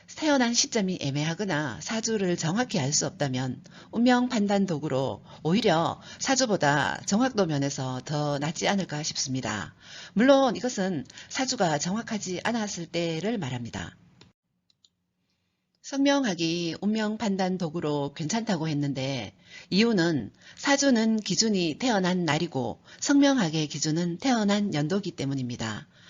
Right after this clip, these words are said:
앞에서도 말씀드렸지만 사주를 볼 때 태어난 연도가 다르면 월,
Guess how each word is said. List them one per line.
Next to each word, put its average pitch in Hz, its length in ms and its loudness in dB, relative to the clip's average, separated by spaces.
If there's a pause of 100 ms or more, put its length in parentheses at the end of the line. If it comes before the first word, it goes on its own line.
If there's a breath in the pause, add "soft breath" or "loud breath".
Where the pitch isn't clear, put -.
(260 loud breath)
앞에서도 185 600 4
말씀드렸지만 156 1000 0 (360 loud breath)
사주를 247 420 4
볼 160 160 0
때 143 460 0 (260 loud breath)
태어난 220 460 6
연도가 175 360 4
다르면 147 600 -2 (240 loud breath)
월, 214 400 4